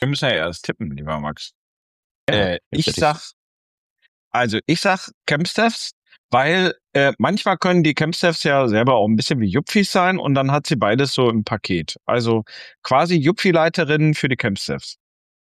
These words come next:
Speaker 2: Ich glaub, äh, glaub Jupfi-Leiterin, weil das, äh, Thema der Kinder- und Jugendmitbestimmung der Anka so wichtig ist, dass sie das gerne mit den Jupfis weiterentwickeln würde,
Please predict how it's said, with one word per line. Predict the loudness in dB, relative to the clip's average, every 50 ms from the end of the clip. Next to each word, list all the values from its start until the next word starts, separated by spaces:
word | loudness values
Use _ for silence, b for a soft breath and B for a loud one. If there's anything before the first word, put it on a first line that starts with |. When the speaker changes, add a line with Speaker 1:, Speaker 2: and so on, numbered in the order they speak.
| _ _ _ _ _ _ _ -4
Speaker 2:
Ich | -4 -4 -2
glaub, | 0 0 0 0 0 2
äh, | 2 4 4 4 2 2 0
glaub | 0 -2 0 0 0
Jupfi-Leiterin, | -2 -2 -2 -2 0 0 0 0 0 0 0 0 0 0 0 0 0 0 2
weil | 2 2 2 2
das, | 0 -2 -2
äh, | -2 -2 -2 -2
Thema | 0 0 0 2 2 0 0
der | 0 0 0 -2 -4 -4
Kinder- | -4 -2 0 2 2 0
und | 0 0
Jugendmitbestimmung | 0 -2 0 -2 -2 -4 -6 -6 -8 -6 -4 -4 -2 -2 0 0 0 -2 -2
der | -4 -4 -4
Anka | -4 -2 -2 -2
so | -2 -2 -2 -2
wichtig | -4 -4 -4 -6 -6 -6
ist, | -6 -8 -6 -6 -6 -6
dass | -6 -4 -4
sie | -4 -2
das | -2 -4 -2
gerne | -4 -2 -2 0 0
mit | 0 0 -2
den | -2 -2
Jupfis | -2 -4 -4 -6 -6 -4 -4
weiterentwickeln | -4 -4 -2 -2 -4 -4 -4 -4 -4 -2 -2 -2 -2 0 0
würde, | 0 0 0 0 -2